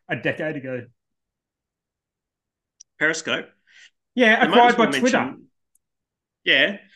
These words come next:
Speaker 1: Like,
Speaker 2: What was the
Speaker 1: years
Speaker 2: one
Speaker 1: and
Speaker 2: that
Speaker 1: years
Speaker 2: did
Speaker 1: ago.
Speaker 2: the, um, what about Vine? Vine's not on there.
Speaker 1: Twenty fifteen. Twenty fucking fifteen. That's
Speaker 2: And that's
Speaker 1: eight
Speaker 2: eight
Speaker 1: years
Speaker 2: years
Speaker 1: ago.
Speaker 2: later. Nice work, fucking abac.
Speaker 1: Oh my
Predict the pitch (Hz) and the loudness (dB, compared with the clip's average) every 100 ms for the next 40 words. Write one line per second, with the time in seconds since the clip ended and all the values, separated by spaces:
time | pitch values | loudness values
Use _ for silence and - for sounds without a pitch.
0 | _ _ 226 233 247 220 285 302 202 269 | _ _ -2 0 0 2 4 4 2 0
1 | 277 254 247 190 165 147 143 143 143 _ | 0 -2 -2 0 0 2 2 0 -4 _
2 | _ - 208 220 131 139 180 233 104 - | _ -10 -4 -4 -4 -6 -4 -6 -8 -16
3 | _ 143 175 220 180 208 320 294 226 277 | _ -10 -8 -8 -2 0 2 2 0 0
4 | - 254 269 269 147 117 _ _ _ 294 | 0 2 2 0 -4 -10 _ _ _ -4
5 | 302 311 233 294 254 277 277 240 - 240 | -2 -2 -4 -6 -4 -4 -4 -6 -2 -2
6 | 294 208 - _ _ 247 - 262 - 294 | 0 -2 -8 _ _ -6 -2 0 0 0
7 | 294 269 226 131 107 - _ _ _ 127 | -2 -2 -2 -2 -4 -8 _ _ _ -8
8 | 131 127 - 127 131 127 - - 123 123 | -4 -4 -4 -4 -2 -4 -6 -8 -8 -6
9 | 110 113 120 123 - _ _ _ 143 160 | -4 -4 -4 -6 -8 _ _ _ -18 -14
10 | 170 139 | -12 -12